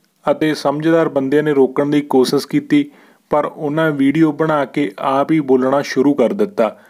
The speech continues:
ਕਿ ਖੁਸ਼ੀ ਗੱਡੀ ਚੜ੍ਹਾ ਰਿਹਾ ਸੀ ਮੁੰਡੇ 'ਤੇ। ਹੁਣ ਸੋਚਣ ਵਾਲੀ ਗੱਲ ਇਹ ਹੈ, ਜਿਸ ਇਨਸਾਨ ਦੀ ਇੰਨੀ ਜ਼ਿਆਦਾ ਫੈਨ ਫਾਲੋ ਹੋਵੇ,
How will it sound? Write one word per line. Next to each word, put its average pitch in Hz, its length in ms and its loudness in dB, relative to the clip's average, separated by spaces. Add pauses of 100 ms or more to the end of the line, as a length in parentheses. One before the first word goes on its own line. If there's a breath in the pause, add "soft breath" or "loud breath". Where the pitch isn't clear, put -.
(240 soft breath)
ਕਿ 160 120 2
ਖੁਸ਼ੀ 156 460 0
ਗੱਡੀ 139 520 0 (380)
ਚੜ੍ਹਾ 147 340 2
ਰਿਹਾ 110 220 -2
ਸੀ 98 300 -6 (520 soft breath)
ਮੁੰਡੇ 151 340 -2
'ਤੇ। 156 340 -4 (180)
ਹੁਣ 160 220 -2
ਸੋਚਣ 151 400 -2
ਵਾਲੀ 156 280 0
ਗੱਲ 151 240 -2
ਇਹ 143 220 0
ਹੈ, 147 200 -4 (960 soft breath)
ਜਿਸ 151 220 0
ਇਨਸਾਨ 151 500 -2
ਦੀ 156 160 -6
ਇੰਨੀ 151 260 -4
ਜ਼ਿਆਦਾ 143 320 2
ਫੈਨ 139 300 -4
ਫਾਲੋ 135 340 0
ਹੋਵੇ, 139 320 0